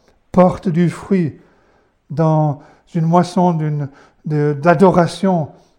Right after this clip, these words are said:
d'une, de, de, de, de, de joie ? Nous avons toutes les raisons de nous réjouir tout le temps, comme l'apôtre Paul nous exhorte dans sa lettre aux Philippiens.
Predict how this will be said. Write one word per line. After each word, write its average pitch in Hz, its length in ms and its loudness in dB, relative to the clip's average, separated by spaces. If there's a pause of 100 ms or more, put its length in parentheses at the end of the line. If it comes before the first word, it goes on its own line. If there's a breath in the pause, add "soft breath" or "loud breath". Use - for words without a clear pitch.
d'une, 151 460 -6
de, 147 180 -6
de, 156 400 -2
de, 151 260 -6
de, 147 240 -8
de 151 160 -4
joie ? 151 640 -2 (1200)
Nous 175 140 2
avons 196 240 4
toutes 226 320 -2
les 208 160 2
raisons 170 560 -2 (920 soft breath)
de 165 100 -6
nous 165 160 0
réjouir 170 760 0 (560 soft breath)
tout 190 160 -6
le 160 160 -4
temps, 131 320 -14 (680)
comme 156 200 -6
l'apôtre 151 420 -6
Paul 151 480 -4 (440 soft breath)
nous 151 440 -4 (440 soft breath)
exhorte 139 580 -8 (380 soft breath)
dans 139 160 -6
sa 139 160 -10
lettre 135 240 -8
aux 131 40 -6
Philippiens. 127 640 -12